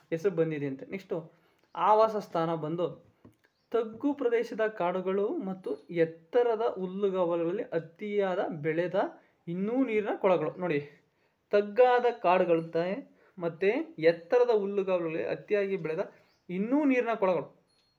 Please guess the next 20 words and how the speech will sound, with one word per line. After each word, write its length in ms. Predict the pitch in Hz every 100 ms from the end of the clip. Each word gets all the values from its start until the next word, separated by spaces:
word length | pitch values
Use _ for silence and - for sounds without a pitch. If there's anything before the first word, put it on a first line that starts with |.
| _ _ _ _ _ _ -
ಈಗ 160 | 185 185
ನೀವು 160 | 196
ಕೇಳ್ಬೋದು, 540 | - 202 208 208 180 156
ಪಕ್ಷಿಗಳು 540 | - - - 214 202
ಸರ್ 160 | 196 185
ಯಾಕೆ 320 | 156 165 180
ಆ 40 |
ಥರ 180 | 175 175
ಕೊಳಗಳಲ್ಲೇ 600 | 165 151 151 165 156 151
ಇರ್ತವೆ 260 | 143 - 143
ಅಂತ. 140 | 143 _ _ 160
ಅಲ್ಲಿ 440 | 160 233 349 - _ _
ಕೊಳಗಳಲ್ಲಿ 720 | - 165 165 156 180 262 - -
ಮೀನು, 520 | 175 185 185 170 165
ಕ್ರಿಮಿ 460 | 165 - 175 185 170
ಕೀಟಗಳು, 640 | 170 170 160 147 147 - _ _ _ -
ಯಾವುದೇ 400 | - 160 180 190
ಥರದ 240 | 185 170
ಒಂದು 420 | 180 180 170 165 160
ಬಾಲಗಳು 800 | 151 160 165 160 151 147 -